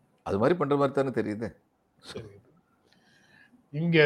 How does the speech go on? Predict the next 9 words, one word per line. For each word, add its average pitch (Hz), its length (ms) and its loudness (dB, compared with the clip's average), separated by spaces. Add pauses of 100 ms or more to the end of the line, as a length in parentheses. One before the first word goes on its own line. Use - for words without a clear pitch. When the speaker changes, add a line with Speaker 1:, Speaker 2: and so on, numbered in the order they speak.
(760)
Speaker 2:
உச்-, 127 640 -6
சென்னை 180 360 4
உயர்நீதிமன்றம் 151 960 2 (1000)
கோவில்கள்ல 196 680 8 (1000)
செல்போனுக்கு 185 680 6
தடை 131 320 4 (440)
அப்படின்னு 123 500 -6
ஒரு 113 200 -2 (840)
விஷயத்த 131 320 -6